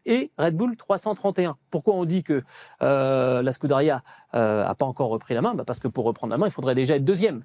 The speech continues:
Là, à ce moment-là, tu prends la main. Bon, ils sont toujours, ils sont toujours troisième du, du championnat. Et vous avez vu, euh, la dynamique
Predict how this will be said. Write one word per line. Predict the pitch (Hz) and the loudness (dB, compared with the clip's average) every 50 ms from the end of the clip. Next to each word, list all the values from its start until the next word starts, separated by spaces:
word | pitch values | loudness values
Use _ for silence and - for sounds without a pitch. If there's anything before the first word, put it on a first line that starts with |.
| - _ | -14 _
Là, | - 147 131 | -6 -6 -6
à | 123 | -6
ce | - - | -6 -4
moment-là, | 131 147 190 233 220 | -2 0 0 0 0
tu | - - 151 | -2 -6 -8
prends | 131 - 131 | -6 -4 -2
la | 123 110 | -2 -2
main. | 101 - | -4 -4
Bon, | - 123 139 | -2 -2 -2
ils | 131 | -2
sont | 135 156 147 | -2 -4 -2
toujours, | - 165 160 170 190 175 139 - - - - - _ - | 0 0 2 2 2 2 0 -2 -8 -16 -20 -14 _ -4
ils | 143 135 | -4 -2
sont | - 151 | -2 -2
toujours | 139 - 147 143 160 - | -2 0 0 0 0 -2
troisième | - - - 170 156 156 170 170 165 151 | -2 0 0 0 2 2 2 0 0 0
du, | 135 131 127 - - | -2 -2 -2 -2 -2
du | 123 139 135 | -4 -4 -2
championnat. | - 160 135 - - 147 165 220 254 - - - - - - - | -2 -2 -2 -2 0 0 0 0 -2 -4 -10 -20 -20 -6 -2 0
Et | 156 | 2
vous | 156 175 170 | 2 2 2
avez | 202 190 214 240 | 2 2 2 2
vu, | 254 311 285 196 - _ _ _ _ _ - | 2 0 0 -2 -6 _ _ _ _ _ -2
euh, | 160 160 165 160 156 156 156 151 151 151 147 151 151 147 | 0 2 2 2 2 4 4 4 4 4 4 2 2 2
la | 151 156 | 2 2
dynamique | 160 196 226 254 277 320 311 - - | 2 2 2 4 2 2 0 -2 -6